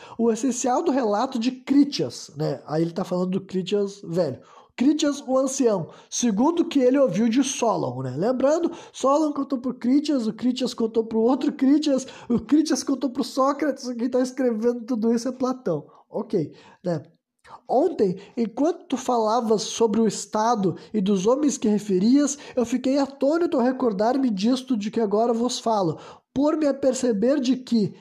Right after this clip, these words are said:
miraculosamente, por obra de um acaso, sem que fosse tua intenção,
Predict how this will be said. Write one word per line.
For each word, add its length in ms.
miraculosamente, 1160
por 260
obra 240
de 140
um 100
acaso, 580
sem 240
que 140
fosse 360
tua 220
intenção, 680